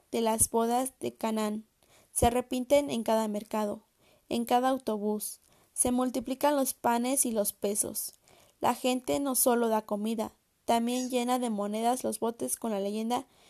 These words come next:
Consejo Nacional de Huelga e insufla de fuerzas al espíritu liberatorio.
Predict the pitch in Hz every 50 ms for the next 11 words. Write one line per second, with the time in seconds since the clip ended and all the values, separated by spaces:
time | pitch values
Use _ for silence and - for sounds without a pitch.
0 | - - _ - - - 233 240 233 - 262 262 262 - 311 311 294 262 233 -
1 | 233 214 214 214 214 214 220 208 214 208 202 208 196 185 - - - 226 - _
2 | _ _ - _ _ _ _ _ - - - 240 240 240 - - - - 240 240
3 | 240 247 _ _ _ _ _ _ _ _ _ _ _ - - - - - - 269
4 | 269 262 - 269 247 247 254 - - - - 226 226 226 - - - 254 262 269
5 | - 302 294 294 - 247 220 208 214 - - - 233 240 233 233 - 254 247 240
6 | 220 220 220 208 202 196 - 220 - - 220 214 196 - -